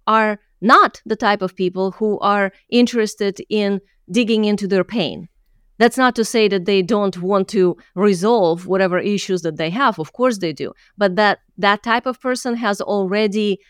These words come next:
dealt with majority of the basic stuff.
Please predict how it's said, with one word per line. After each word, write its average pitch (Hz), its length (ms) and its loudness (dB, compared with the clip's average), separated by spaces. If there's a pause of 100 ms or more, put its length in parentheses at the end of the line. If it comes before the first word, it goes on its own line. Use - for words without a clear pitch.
(420)
dealt 202 560 2
with 180 560 0 (180)
majority 190 800 2
of 156 180 0
the 180 80 0
basic 160 460 -4
stuff. - 400 -8